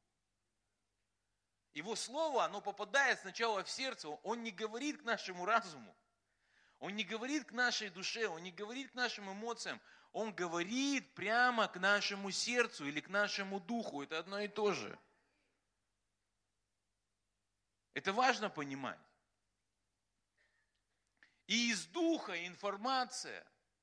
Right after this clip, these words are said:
из сердца – она поступает в наш разум. Зачем?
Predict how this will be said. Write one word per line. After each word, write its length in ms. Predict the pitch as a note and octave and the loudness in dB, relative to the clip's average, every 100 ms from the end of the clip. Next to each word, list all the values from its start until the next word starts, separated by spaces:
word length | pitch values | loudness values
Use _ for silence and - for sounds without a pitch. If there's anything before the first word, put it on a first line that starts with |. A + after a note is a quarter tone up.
| _ _ _ _ | _ _ _ _
из 260 | - G#3 - | -8 -4 -4
сердца – 560 | - C#4+ C4+ - - - _ _ _ _ _ _ _ _ _ _ _ _ | -4 -2 -4 -4 -8 -10 _ _ _ _ _ _ _ _ _ _ _ _
она 260 | B2+ G#3+ A#3 | -2 0 0
поступает 880 | A#3 G#3 - A#3 - C4 B3 A3+ | 0 -2 -6 -8 4 4 6 2
в 40 | F#3+ | 0
наш 280 | A#3 A#3 - | 0 0 2
разум. 500 | C4+ C4+ A3+ E3+ F2 - _ _ _ _ _ _ _ _ _ _ _ _ _ _ _ _ _ _ _ _ _ _ _ _ _ _ _ _ _ _ _ _ | 2 2 0 -6 -12 -20 _ _ _ _ _ _ _ _ _ _ _ _ _ _ _ _ _ _ _ _ _ _ _ _ _ _ _ _ _ _ _ _
Зачем? 580 | - G3 - D4+ G3+ | -8 -4 0 0 0